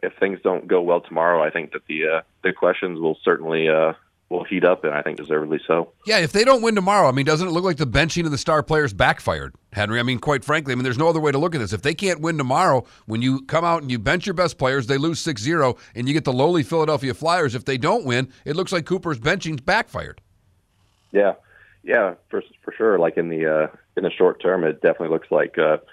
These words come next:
Speaker 1: that big move didn't really, really, uh, pay off, you know, at, at this point. You know, uh, you know, I guess down, down,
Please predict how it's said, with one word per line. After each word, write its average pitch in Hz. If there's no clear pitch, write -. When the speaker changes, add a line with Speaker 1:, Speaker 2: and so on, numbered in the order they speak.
Speaker 1:
that 78
big 85
move 82
didn't 80
really, 78
really, 80
uh, 76
pay 85
off, 82
you 85
know, 78
at, 85
at 85
this -
point. 80
You 80
know, 78
uh, 76
you -
know, 78
I 80
guess 80
down, 82
down, 80